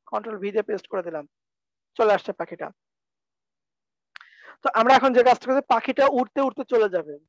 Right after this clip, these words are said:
যে কাজটা করতে পারি, পাখিটাকে স্লাইডের বাইরে রাখবো। এই যে সাদা অংশ যে স্লাইডটা, সেই স্লাইডের আমি পাখিটা বাইরে রাখলাম। রাখার পরে চলে যাব হইতেছে অ্যানিমেশন, অ্যানিমেশন থেকে যাব হইতেছে লাইন অ্যানিমেশন, লাইন,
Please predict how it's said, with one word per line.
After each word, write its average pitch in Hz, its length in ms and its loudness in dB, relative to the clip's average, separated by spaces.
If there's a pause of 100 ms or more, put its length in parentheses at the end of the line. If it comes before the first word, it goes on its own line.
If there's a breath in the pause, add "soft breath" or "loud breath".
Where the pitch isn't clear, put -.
যে 202 80 -2 (100)
কাজটা 226 340 -2
করতে 226 280 -4
পারি, 220 180 -2 (840)
পাখিটাকে 247 480 0 (320)
স্লাইডের 226 460 2 (120)
বাইরে 226 340 4
রাখবো। 170 260 -10 (180)
এই - 60 -8
যে 214 140 -2
সাদা 202 300 0
অংশ 202 100 -10 (120)
যে 233 140 2
স্লাইডটা, 202 340 -2 (120)
সেই 254 220 -6
স্লাইডের 196 520 0
আমি 214 140 -6 (460)
পাখিটা 214 280 -2 (120)
বাইরে 196 260 2
রাখলাম। - 240 -14 (260)
রাখার 269 320 0 (100)
পরে 208 200 0 (640 soft breath)
চলে 262 240 4
যাব 233 120 2 (100)
হইতেছে 214 340 -2 (100)
অ্যানিমেশন, 180 640 -2 (480)
অ্যানিমেশন 226 540 -2 (100)
থেকে 233 160 -2 (120)
যাব 190 140 0 (120)
হইতেছে 180 380 -6 (280)
লাইন 240 320 -2
অ্যানিমেশন, 147 480 -18 (1040)
লাইন, 196 160 -2